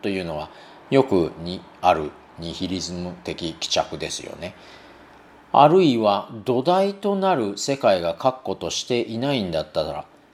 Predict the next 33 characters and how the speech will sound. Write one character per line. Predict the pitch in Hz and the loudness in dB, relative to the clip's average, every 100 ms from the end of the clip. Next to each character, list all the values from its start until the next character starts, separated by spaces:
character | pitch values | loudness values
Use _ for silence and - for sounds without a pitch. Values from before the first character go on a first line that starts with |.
| - | -2
確 | 175 175 - | 0 0 0
固 | 131 | 0
と | 107 90 | 2 0
し | - | 0
た | 92 78 - | 2 2 2
あ | 107 | 0
の | 135 | 4
世 | 147 | 4
か | 143 - - - | 4 2 0 -4
理 | 98 101 | -6 -4
想 | - 165 165 - | 4 6 6 4
社 | - 165 | 4 4
会 | - 92 104 | 6 2 2
を | 113 | -2
創 | - 107 | -4 -4
造 | 104 98 | -2 -2
し | - - | -4 -4
て、 | 87 - _ _ _ _ _ - _ _ _ _ - | -6 -8 _ _ _ _ _ -20 _ _ _ _ -10
そ | - 160 | -4 -2
こ | - 190 | 0 0
に | 185 165 - | 0 -4 -4
価 | 156 | -2
値 | 156 95 | -2 -4
を | 80 | -6
創 | - - 90 | -8 -8 -6
出 | |
し | - - - 90 | -2 0 0 -2
よ | 90 | -4
う | - - _ _ _ _ _ _ - | -6 -14 _ _ _ _ _ _ 2
と | 117 | 4
か | 95 | 4
い | 87 | 2
う、 | 82 78 | 0 -4